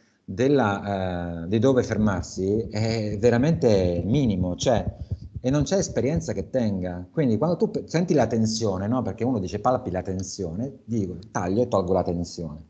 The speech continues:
Ma quella tensione è il muscolo magari, no? Quindi, eh, è un attimo che tu hai creato il danno, perché come abbiamo visto prima, se tagli il muscolo, il danno l'hai fatto,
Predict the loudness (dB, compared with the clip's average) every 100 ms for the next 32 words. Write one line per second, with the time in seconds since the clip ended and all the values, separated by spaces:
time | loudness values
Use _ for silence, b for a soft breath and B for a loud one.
0 | B B -4 2 4 4 2 2 0 2
1 | 2 2 2 -2 -6 -8 -6 -6 -4 -2
2 | 0 -2 -4 B B -2 4 6 4 2
3 | -6 -10 -10 -8 -6 -6 0 2 2 2
4 | 0 2 0 2 4 4 2 2 2 0
5 | 0 -2 -2 -2 0 2 4 4 4 2
6 | 2 2 2 2 0 -2 -4 0 2 4
7 | 2 0 -2 -2 -2 -4 -2 0 2 2
8 | 2 0 0 0 0 -4